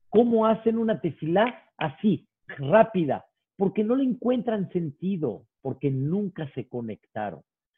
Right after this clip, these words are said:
y nunca les explicaron realmente qué significa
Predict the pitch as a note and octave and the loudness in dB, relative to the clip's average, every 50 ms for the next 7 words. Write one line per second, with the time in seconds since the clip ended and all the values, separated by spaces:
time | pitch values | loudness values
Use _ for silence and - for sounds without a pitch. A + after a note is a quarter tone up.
0 | _ _ _ _ - D3 C#3 C#3 E3+ G#3+ A3+ A3 G3+ G3 F3 D3 - - C#3+ C#3 | _ _ _ _ -6 -2 -2 0 0 0 0 0 0 -2 -2 -2 -6 -6 -8 -8
1 | - _ _ - C3+ B2+ - - E3 E3+ D#3+ C3+ A#2 G2 - _ _ _ _ _ | -10 _ _ -6 -6 -6 -4 -2 0 0 0 0 -2 -6 -12 _ _ _ _ _
2 | - - - G3+ G#3 B2 B2+ C#3+ D3+ D#3+ F3+ E3+ D#3 D#3+ E3+ D#3+ C#3+ - - B2+ | -20 -18 -14 -12 -8 -2 0 2 2 2 2 0 0 0 -2 -2 -4 -4 -6 -8
3 | - - E3+ D#3 C#3 - - D#3 C3 C#3+ C3+ - - - E3+ D#3 - - C3 G#2 | -6 -4 -4 -4 -4 -4 -6 -4 -2 -2 -4 -4 -4 -4 -6 -6 -4 -4 -6 -8
4 | - | -8